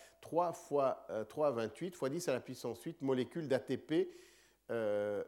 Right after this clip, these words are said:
<clears throat> qui, euh, seraient, euh, libérées par un potentiel d'action. Et si on intègre ces, ces deux valeurs,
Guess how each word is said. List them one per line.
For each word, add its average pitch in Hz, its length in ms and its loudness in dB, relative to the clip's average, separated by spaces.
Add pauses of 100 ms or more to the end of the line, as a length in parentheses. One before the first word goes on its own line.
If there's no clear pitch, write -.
(180)
<clears throat> - 760 -8
qui, 160 280 -4 (180)
euh, 104 600 -4 (520)
seraient, 131 680 -4
euh, 98 520 -4
libérées 120 560 0
par 131 240 -2
un 113 60 -2
potentiel 110 540 -6
d'action. 139 440 -10 (360)
Et 156 220 -2
si - 260 0
on 180 140 6
intègre 151 500 4
ces, - 280 -2
ces 110 160 -6
deux 107 120 -2
valeurs, 147 500 2